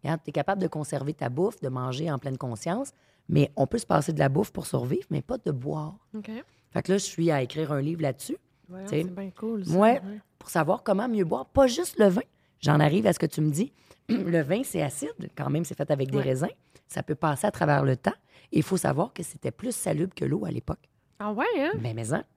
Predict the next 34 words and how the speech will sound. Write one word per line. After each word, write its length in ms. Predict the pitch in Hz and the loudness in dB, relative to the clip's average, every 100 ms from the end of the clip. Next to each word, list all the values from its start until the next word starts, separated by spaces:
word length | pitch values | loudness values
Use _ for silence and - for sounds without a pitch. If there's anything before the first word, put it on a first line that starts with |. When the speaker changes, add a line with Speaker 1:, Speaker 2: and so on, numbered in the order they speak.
| _ _ | _ _
Speaker 2:
C'est 120 | - - | -8 -6
Speaker 1:
Fait 20 | |
que 40 | |
Speaker 2:
vrai, 80 | - | -6
Speaker 1:
t'es 60 | 233 | -8
Speaker 2:
parce 180 | 196 180 | -10 -14
que 40 | |
c'est 100 | 165 | -14
conservé, 320 | 180 180 175 127 120 | -12 -10 -8 -4 -2
Speaker 1:
Ben 40 | |
oui, 160 | 160 466 | -2 -2
Speaker 2:
puis 120 | 156 | -6
ouais. 100 | 151 | -12
Speaker 1:
c'est 120 | 202 | -12
fermenté. 440 | - 135 131 127 226 | -8 -4 -4 -4 -4
Fait 100 | 143 | -4
que 60 | |
t'étais 240 | - 139 156 143 - | -2 0 0 -2 -6
plus 140 | - 240 | 2 4
winner 400 | 254 202 185 226 | 6 8 8 6
d'avoir 480 | 185 147 165 165 151 | 6 6 8 6 2
du 260 | 131 127 | -4 0
vin 220 | 135 147 190 - _ _ _ _ - | 4 6 4 -2 _ _ _ _ -14
Speaker 2:
Ah, 100 | 214 | 0
Speaker 1:
que 120 | 160 | 4
de 140 | 143 143 | 6 8
l'eau 220 | 143 175 | 8 8
Speaker 2:
c'est 100 | 202 | 6
Speaker 1:
qui 40 | 170 | -4
Speaker 2:
vrai. 20 | |
Speaker 1:
pouvait 220 | 143 143 | 0 2
te 120 | 147 - | 2 0
rendre 180 | 147 143 | 2 4
malade. 480 | 135 143 - 175 | 4 4 0 -6